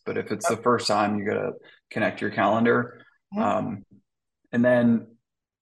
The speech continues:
Speaker 1: from there, you go, um, you can put in if you wanna be B C C'd on the communications or not, and then you save it.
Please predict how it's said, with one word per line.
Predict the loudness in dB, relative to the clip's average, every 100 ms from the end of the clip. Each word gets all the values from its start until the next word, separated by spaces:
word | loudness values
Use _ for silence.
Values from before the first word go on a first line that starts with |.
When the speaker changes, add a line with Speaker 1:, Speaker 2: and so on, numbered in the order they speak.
| -8
Speaker 1:
from | 2 4 4
there, | 4 4 4 0 -4
you | -6 -4
go, | -2 -2 -4 -6 -6
um, | -6 -4 -8
you | -10
can | -12
put | -4 0
in | 2 0 -2 -6 _ _
if | -6 -2
you | 2
wanna | 2 2
be | -2
B | -4 -6
C | -6 -6
C'd | -4 -2 -2 -2 -4 -4
on | -2 -2
the |
communications | -2 -4 -4 -6 -8 -8 -10 -8 -4
or | -2
not, | 2 2 2 -2 -16 _ _ _
and | -6 0
then | 2 2 0 -4 _
you | -12
save | 0 2 4
it. | 2 0